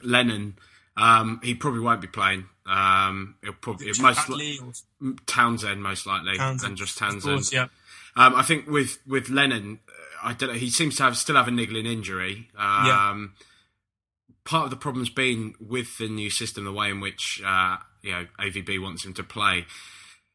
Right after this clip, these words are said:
Speaker 1: He's been kind of instructed to cut in as opposed to kind of run it down to the byline, whip it in as you normally see him do, you know, skinning kind of the fullbacks. Um,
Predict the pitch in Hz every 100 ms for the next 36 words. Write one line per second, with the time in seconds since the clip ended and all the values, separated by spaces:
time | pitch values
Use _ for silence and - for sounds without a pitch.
0 | - 139 135 156 135 131 147 135 123 123
1 | - 139 117 120 120 - 131 120 - 127
2 | 107 101 - 113 113 120 107 - 104 104
3 | 101 107 104 104 104 101 95 98 95 92
4 | 92 92 98 98 92 92 85 95 98 95
5 | 92 90 - 90 90 101 92 87 85 85
6 | - 98 90 85 85 90 85 85 - 87
7 | - 92 85 87 87 - - - 95 95
8 | 92 92 92